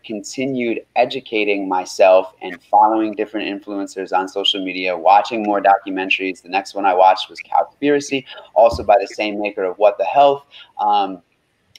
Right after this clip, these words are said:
uh, you know, I haven't even finished through Dominion yet and Earthlings, but seeing, I con-, I've constantly seen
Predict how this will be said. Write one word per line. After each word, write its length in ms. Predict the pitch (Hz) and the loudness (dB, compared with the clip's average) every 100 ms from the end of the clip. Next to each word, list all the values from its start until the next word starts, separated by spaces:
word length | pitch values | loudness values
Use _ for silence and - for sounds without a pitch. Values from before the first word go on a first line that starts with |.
| _ | _
uh, 60 | 117 | 0
you 160 | 107 | 0
know, 100 | 104 | 0
I 100 | 104 | 2
haven't 280 | 101 123 117 | 4 2 0
even 240 | 110 104 98 | -6 -10 -10
finished 560 | 127 123 113 - - | -8 -6 -8 -12 -16
through 220 | 117 101 | -12 -10
Dominion 560 | 98 90 104 117 117 110 | -10 -10 -8 -4 -4 0
yet 260 | 107 110 92 | 4 4 2
and 120 | 95 | -2
Earthlings, 600 | 113 120 120 113 110 101 | -2 -2 -4 -4 -4 -6
but 220 | 92 87 | -6 -8
seeing, 360 | - 127 120 117 | -6 -4 -4 -2
I 100 | 98 | -4
con-, 220 | - 120 | 0 0
I've 160 | 110 101 | 0 -2
constantly 480 | - 135 135 101 104 | 2 0 0 -8 -6
seen 340 | - 113 104 | -4 -2 -4